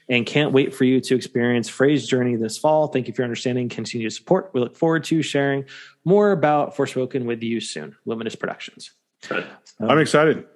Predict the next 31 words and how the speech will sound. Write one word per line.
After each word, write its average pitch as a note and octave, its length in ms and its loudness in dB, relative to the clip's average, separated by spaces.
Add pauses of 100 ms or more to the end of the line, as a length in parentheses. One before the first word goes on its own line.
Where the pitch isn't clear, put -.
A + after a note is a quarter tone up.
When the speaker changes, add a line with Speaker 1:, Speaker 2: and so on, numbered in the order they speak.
(540)
Speaker 1:
You F3 120 6
know G#3 60 6
what? G#3 120 2
Speaker 3:
I'm G3+ 140 4
cu-, G3 160 0
I'm F3+ 160 4
very F3 320 6
excited C#3+ 320 4
about B2+ 240 4
this B2+ 100 2
Speaker 1:
If D#3+ 100 0
your G#3 120 6
Speaker 3:
game. F#3+ 100 6
I B3+ 60 6
Speaker 1:
game C#4+ 100 6
Speaker 3:
wanna B3+ 120 6
Speaker 1:
needs, B3 120 4
Speaker 3:
play A#2 240 2
it. F#2+ 100 -8 (140)
Speaker 1:
if D3 160 -4
your D#3+ 100 4
game D3+ 320 2
needs F3+ 220 2
more D#3 220 2
time, D#3+ 500 0 (680)
delay G#3 180 0
Speaker 3:
Oh, G3+ 120 4
Speaker 1:
it. G#2+ 120 -2
Speaker 3:
take E3 220 2
the D#3+ 80 2
time. A3 400 4